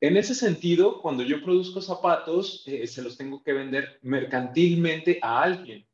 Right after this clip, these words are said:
Por ejemplo, yo te los vendo a ti. Entonces, yo invertí cien, eh, para hacer los zapatos, pero te los voy a vender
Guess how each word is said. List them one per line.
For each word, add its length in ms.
Por 160
ejemplo, 580
yo 220
te 100
los 200
vendo 240
a 80
ti. 320
Entonces, 340
yo 100
invertí 440
cien, 540
eh, 260
para 160
hacer 240
los 220
zapatos, 480
pero 260
te 120
los 140
voy 180
a 60
vender 460